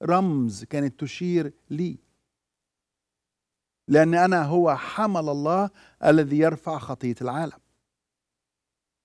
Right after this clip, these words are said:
حضرتك ما قريتش العبارة دي؟ ما قريتش كلام المسيح ده؟ في مرقس أربعتاشر وعدد أربعة وعشرين يقول: "هو، هذا هو دمي الذي للعهد الجديد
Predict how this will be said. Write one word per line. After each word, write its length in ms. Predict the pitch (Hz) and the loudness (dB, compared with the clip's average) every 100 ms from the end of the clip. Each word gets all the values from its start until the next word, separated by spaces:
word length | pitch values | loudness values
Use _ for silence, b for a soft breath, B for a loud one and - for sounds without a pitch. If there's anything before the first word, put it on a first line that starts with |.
| _ _ _ _ _ _ | _ _ _ _ _ _
حضرتك 520 | - 139 127 156 175 | -4 -2 0 -2 -4
ما 100 | 160 | -6
قريتش 280 | 127 147 - | -4 -6 -4
العبارة 340 | 160 156 175 190 | -6 -4 -4 -4
دي؟ 160 | 208 - _ _ _ _ _ _ _ _ _ _ b b b _ | -6 -12 _ _ _ _ _ _ _ _ _ _ b b b _
ما 160 | 127 123 | 0 2
قريتش 320 | 131 139 165 | 2 0 -6
كلام 260 | 156 143 | -2 -2
المسيح 440 | 151 147 139 185 180 | 0 -4 -4 -6 -6
ده؟ 240 | - 240 _ _ _ _ _ _ _ _ _ _ _ _ _ _ b b | -12 -16 _ _ _ _ _ _ _ _ _ _ _ _ _ _ b b
في 100 | 180 | 4
مرقس 360 | 196 254 240 214 | 6 6 4 2
أربعتاشر 640 | 196 175 165 226 226 180 | 2 2 4 2 2 0
وعدد 360 | 165 175 185 - | 2 4 2 0
أربعة 380 | 165 165 160 | 0 4 4
وعشرين 380 | 160 151 - 196 | 4 0 -2 -2
يقول: 220 | 180 180 | 2 2
"هو، 320 | 147 185 196 175 B B | 4 6 6 4 B B
هذا 300 | 214 226 220 | 6 6 6
هو 260 | 202 226 214 | 4 4 6
دمي 500 | 190 214 220 - 190 | 4 4 2 2 6
الذي 320 | 190 190 202 | 6 6 4
للعهد 560 | 185 180 175 190 - | 6 6 4 0 0
الجديد 560 | 185 165 170 190 240 202 | 0 4 4 4 2 0